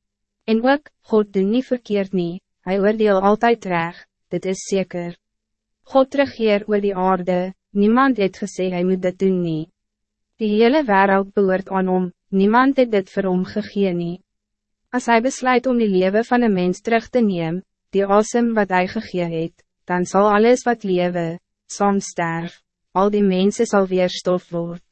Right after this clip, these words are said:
Job, as jy verstaan wat ek vir jou sê, dan moet jy luister. Denk jy rechtig dat God kan regeer as hy nie daarvan hou om reg te doen nie? Denk jy dat God verkeerd gedoen het, God wat sterk en rechtvaardig is? God sê vir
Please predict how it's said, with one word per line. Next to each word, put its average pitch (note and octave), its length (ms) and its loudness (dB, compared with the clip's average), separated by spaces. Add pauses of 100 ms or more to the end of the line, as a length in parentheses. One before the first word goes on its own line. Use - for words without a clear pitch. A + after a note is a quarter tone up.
(720)
Job, A3+ 240 2 (220)
as G#3 180 -6
jy B3+ 140 2
verstaan G3+ 560 -2
wat F#3+ 200 -2
ek A3 200 -2
vir G#3 160 0
jou F#3 100 -2
sê, F3 220 -6 (380)
dan F#3 160 -2
moet G3 180 -2
jy F#3+ 120 2
luister. F3 600 -4 (760)
Denk C4 240 0
jy C#4+ 80 2
rechtig A#3+ 400 0
dat G3+ 160 -2
God G3+ 260 -2
kan G#3 220 -4
regeer F#3 400 -2
as F3+ 220 -10
hy F#3 100 0
nie G#3 160 2
daarvan F#3 480 0
hou F3+ 160 0
om G3 100 -2
reg F3+ 300 0
te G3 80 -4
doen F#3+ 220 0
nie? E3+ 180 -4 (720)
Denk C#4 240 2
jy C4 140 6
dat A3 160 0
God G#3+ 260 2
verkeerd A3 560 -4
gedoen F#3 300 0
het, E3 240 -6 (260)
God G3 300 -2
wat G3+ 180 0
sterk A3 400 0
en A3+ 160 0
rechtvaardig E3 760 -4 (100)
is? F3+ 160 -12 (880)
God C4 240 0
sê C#4 160 2
vir C4+ 160 -4